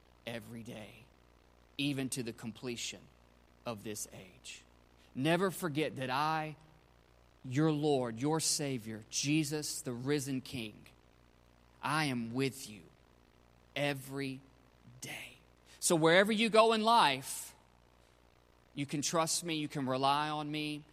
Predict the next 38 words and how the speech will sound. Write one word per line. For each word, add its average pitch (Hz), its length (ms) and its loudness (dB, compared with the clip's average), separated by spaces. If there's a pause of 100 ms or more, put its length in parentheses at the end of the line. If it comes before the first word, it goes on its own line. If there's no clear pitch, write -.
(140)
you 135 120 -4
can 131 240 -2
lean 151 220 2
on 151 200 -2
me, 147 360 -4 (560)
because 135 260 -4
I 139 60 6
want 131 260 2
you 135 80 -2
to 120 60 -2
follow 123 420 -2
me. 110 280 -12 (420)
And 160 140 2
as 170 180 4
you 165 80 2
follow 170 400 2
me, 147 160 -2
I 139 60 0
also 147 360 0
want 135 260 -4
you 135 120 -2
to 131 80 -2
go 135 260 0
and 127 140 -4
make 131 180 -6
disciples. 127 680 -8
I 139 100 4
want 151 280 -2
you 156 180 -2
to 147 80 -2
also 131 600 -2 (300)
invest 147 500 2
in 139 100 0
other 139 180 2
people's 131 420 -4
lives, 113 760 -8 (720)
make 165 220 4
sacrifices, 131 1300 0